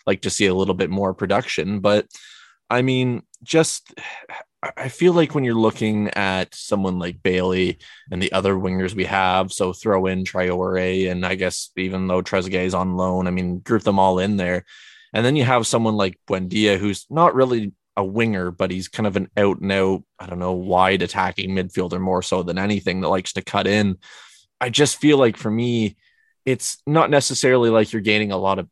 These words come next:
pace with Buendia, but you're gaining that willingness to track back, that hunger to close down space, and,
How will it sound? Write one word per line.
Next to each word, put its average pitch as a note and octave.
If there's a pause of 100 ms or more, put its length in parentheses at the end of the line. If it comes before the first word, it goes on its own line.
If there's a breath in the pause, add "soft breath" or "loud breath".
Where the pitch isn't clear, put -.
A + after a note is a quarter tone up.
pace -
with F#2+
Buendia, E2+
but -
you're G#2+
gaining A#2
that G#2
willingness G2+
to F#2+
track F#2
back, G2
that -
hunger G2+
to F#2
close G2
down F#2
space, G2+
and, F#2+